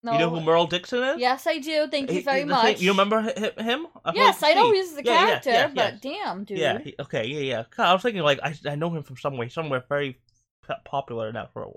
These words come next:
Speaker 1: you know, that's where it was. It was,
Speaker 2: Mm-hmm.
Speaker 1: oh, I saw him, like, "Oh my God, it's Merle. What are you up to?" You know?
Speaker 2: Mm-hmm.
Speaker 1: Yeah. So it's really three pe-, people in this movie.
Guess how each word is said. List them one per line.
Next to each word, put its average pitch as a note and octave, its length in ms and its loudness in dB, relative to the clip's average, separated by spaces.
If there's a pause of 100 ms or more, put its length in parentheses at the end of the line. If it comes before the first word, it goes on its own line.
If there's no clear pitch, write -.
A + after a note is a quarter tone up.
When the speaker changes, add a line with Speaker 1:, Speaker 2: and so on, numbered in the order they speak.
(160)
Speaker 1:
you C#3+ 140 -8
know, G#2 160 -8 (420)
that's A2+ 140 -10
where A2+ 100 -4
it D#2 60 -6
was. G2+ 260 -10
It A2 40 -10
was, A2 180 -10
Speaker 2:
Mm-hmm. A3+ 380 -10 (140)
Speaker 1:
oh, D3 360 6
I C#3+ 140 4
saw G3+ 220 4
him, C3+ 160 -2
like, B2+ 120 -4
"Oh G3 60 0
my A#2 120 -8
God, A#2+ 280 -4 (100)
it's - 140 -20
Merle. B2+ 440 -10 (240)
What D#3+ 120 -6
are - 20 -6
you D#3+ 100 -4
up A#2+ 140 -4
to?" - 100 -16
You - 840 -20
know? D3+ 220 -10 (180)
Speaker 2:
Mm-hmm. A#3 440 -12
Speaker 1:
Yeah. A3+ 80 -14 (520)
So G3 160 0
it's G3+ 100 2
really A#3+ 140 2
three F3 320 -4
pe-, D3+ 160 -10
people D3 400 -10
in B2 80 -10
this A#2+ 120 -12
movie. A2 320 -12